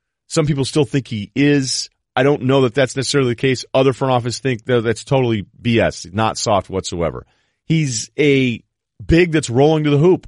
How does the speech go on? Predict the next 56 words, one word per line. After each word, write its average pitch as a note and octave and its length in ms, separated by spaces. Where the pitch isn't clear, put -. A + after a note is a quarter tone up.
over C#3 220
and C#3+ 80
over C#3 200
and D3 120
over D3+ 100
again. D#3+ 200
The A3+ 80
catches G3+ 480
that G3 120
he G3+ 120
makes, G3+ 340
some F3+ 220
of D#3 140
the C#3 80
catches F3 640
that C3 140
he E3 160
makes D#3 260
on C#3+ 200
that D3 160
roll C#3 300
in A#2+ 200
traffic C#3+ 420
with A#2+ 100
a G2+ 40
bunch B2+ 200
of D3 60
other C#3 140
guys C3+ 240
swinging C#3 320
their C3 100
arms B2 260
around D3 240
at D3 60
him, D#3 180
they C#3+ 160
are B2 300
incredibly C3+ 920
impressive. E2 460
Like, G2+ 160
that's D#3 220
the D#3 100
thing D3+ 200
that C3 100
I - 20
think A2+ 220
that A#2+ 180
the B2+ 80
more C#3 200
and D#3 80
more C#3 140
you B2 140
watch A#2 260
him, G#2 80
you G2 80
go, F2 200